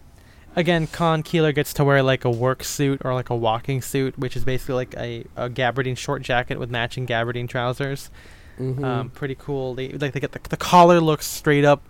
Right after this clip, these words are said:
Speaker 1: period accurate with, like, the, even, like, the, uh, the zipper with a little loop on it
Speaker 2: Yep.
Speaker 1: is, is pretty good. Um, but, like, again,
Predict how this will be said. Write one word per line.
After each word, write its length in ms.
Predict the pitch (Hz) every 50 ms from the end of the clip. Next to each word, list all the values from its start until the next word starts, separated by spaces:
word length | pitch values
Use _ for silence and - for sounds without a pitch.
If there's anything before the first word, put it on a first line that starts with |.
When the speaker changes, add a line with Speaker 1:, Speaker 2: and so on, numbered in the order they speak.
| - - - - - - - - -
Speaker 1:
period 260 | - 165 156 147 135
accurate 440 | 139 135 139 131 - 156 147 139 -
with, 120 | 143 135
like, 160 | 139 131 -
the, 80 | - 135
even, 180 | 135 127 139
like, 200 | 123 127 127 123
the, 180 | - 135 123 123
uh, 160 | 120 120 117 113 - - - - - - - - - - - - - - -
the 320 | 135 120 135 131 127 123 120
zipper 440 | 110 110 143 143 - 147 143 139 139
with 140 | 131 135 123
a 40 |
little 280 | 123 123 123 127 120 117
loop 300 | 117 123 139 143 - - - - - - - - - - - - - - - -
on 200 | - 131 131 131 135
it 100 | 135 131
Speaker 2:
Yep. 200 | 117 117 113 -
Speaker 1:
is, 200 | 131 123 117 123
is 100 | 123 -
pretty 200 | - - 135 127 120
good. 320 | 123 135 127 127 123 120 - - - - - - - - - - -
Um, 380 | 143 131 127 127 123 120 117 - - - - - - - - - - - - - -
but, 260 | - - 208 208 190 - - - - -
like, 140 | - 202
again, 480 | 190 190 165 196 190 185 180 175 170 -